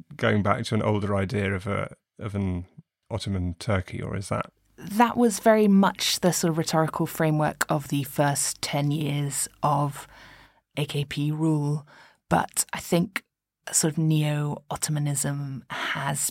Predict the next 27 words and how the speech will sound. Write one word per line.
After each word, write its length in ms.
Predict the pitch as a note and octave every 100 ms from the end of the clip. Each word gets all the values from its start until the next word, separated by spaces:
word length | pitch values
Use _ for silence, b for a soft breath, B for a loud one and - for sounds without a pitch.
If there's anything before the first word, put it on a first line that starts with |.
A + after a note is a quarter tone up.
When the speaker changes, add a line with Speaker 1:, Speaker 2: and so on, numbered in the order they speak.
| -
Speaker 2:
been 420 | D3+ D3 D3 C#3+ b b b -
jettisoned 800 | - - - - - - - - _ -
as, 220 | E3 E3
as 220 | - E3 E3
a 60 |
rhetorical 440 | D#3+ - E3 D#3 F3
framework 500 | E3+ D#3+ D#3+ - -
lately 440 | E3+ D#3+ - D#3
with 340 | D3+ D#3+ D#3 -
the, 380 | E3+ E3 E3 - b b b b b b -
you 120 | G#3+
know, 160 | G3 F3 - -
because 300 | F3+ F#3+ E3+
of 100 | -
the 80 | E3+
rightward 500 | F3 - F3 D#3+ D#3 _ _ -
lurch 440 | F3 E3+ D#3+ - -
that 200 | F3 E3+ _ _ _
Tom 220 | - E2+
has 340 | E2 F2 - - _ _ -
spoken 560 | - F2 - E3 F3 - -
so 180 | F3+ F3+
eloquently 520 | F3+ - - - E3+
and 120 | E3+
written 220 | F3+ -
in 60 |
the 60 | F#3